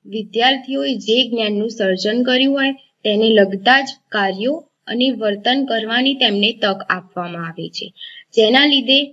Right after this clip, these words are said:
તેમના જ્ઞાનનું વિસ્તરણ થાય છે. આ સોપાનમાં થતા અનુભવ દ્વારા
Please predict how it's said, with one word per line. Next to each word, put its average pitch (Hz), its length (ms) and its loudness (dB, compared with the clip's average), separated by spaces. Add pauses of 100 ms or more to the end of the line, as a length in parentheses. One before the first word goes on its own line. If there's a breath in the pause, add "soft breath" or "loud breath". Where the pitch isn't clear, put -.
(300)
તેમના 220 300 -2
જ્ઞાનનું 196 440 -2
વિસ્તરણ 208 500 -4
થાય 269 240 0
છે. 294 320 -4 (520)
આ 277 140 2
સોપાનમાં 202 640 -2
થતા 196 340 -8
અનુભવ 220 600 -2
દ્વારા 196 600 -2